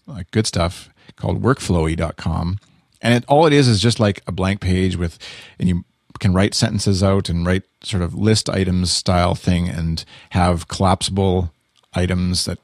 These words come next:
you can, nested item, I guess is what I would say, like, where you'd have a heading and then you have a bunch of things underneath that, and then you can have a subheading underneath that, and kinda just, it's kind of, I, I'm doing a terrible job explaining it, but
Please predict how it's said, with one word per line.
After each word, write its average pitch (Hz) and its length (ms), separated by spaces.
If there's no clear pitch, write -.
you 85 140
can, 80 360
nested 110 400
item, 110 220
I 110 80
guess 104 200
is 98 100
what 98 120
I 101 40
would 101 120
say, 107 160
like, 92 180
where 82 80
you'd 82 180
have 82 120
a - 40
heading 127 340
and 98 100
then 82 80
you 82 80
have 82 100
a 82 40
bunch 95 200
of 92 80
things 101 200
underneath 92 320
that, 98 220
and 87 80
then 85 80
you 82 60
can 80 100
have 80 240
a 82 40
subheading 95 920
underneath 90 580
that, 92 200
and 85 160
kinda 127 180
just, 113 360
it's - 240
kind 117 200
of, 113 360
I, - 160
I'm 87 200
doing 85 140
a - 20
terrible 82 260
job 80 200
explaining 82 460
it, 82 60
but 85 160